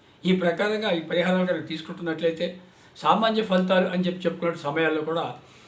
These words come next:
మెరుగైన ఫలితాలు పొందేదానికి అవకాశం ఉంది. ఇక దీని తర్వాత,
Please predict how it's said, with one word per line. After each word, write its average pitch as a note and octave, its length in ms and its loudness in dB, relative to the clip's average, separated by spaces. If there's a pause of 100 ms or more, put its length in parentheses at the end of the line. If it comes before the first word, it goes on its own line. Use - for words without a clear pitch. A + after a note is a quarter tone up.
(140)
మెరుగైన F#3 340 4
ఫలితాలు F3+ 280 4
పొందేదానికి D#3 460 -2
అవకాశం C3+ 420 -8
ఉంది. B2 220 -18 (400)
ఇక D3 80 -6
దీని G3 180 0
తర్వాత, G3+ 260 2